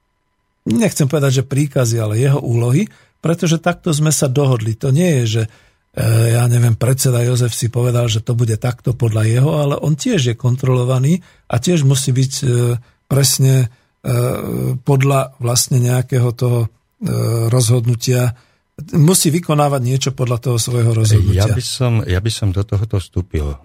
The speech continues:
Speaker 2: že ten zamestnanec po schválení, e, toho daného plánu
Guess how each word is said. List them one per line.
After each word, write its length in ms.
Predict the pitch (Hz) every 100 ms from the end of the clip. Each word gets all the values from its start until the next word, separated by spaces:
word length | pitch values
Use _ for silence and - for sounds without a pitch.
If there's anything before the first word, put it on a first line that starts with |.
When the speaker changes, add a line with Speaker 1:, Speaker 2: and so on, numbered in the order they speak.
| - 80 76 73
Speaker 2:
že 240 | 82 80
ten 240 | - 82 80
zamestnanec 640 | 90 107 107 - 78 78 -
po 80 | 82
schválení, 720 | - 92 110 92 80 87 110
e, 400 | - - 80 76 -
toho 240 | 85 78
daného 400 | 80 87 82 73
plánu 560 | - 71 76 78 117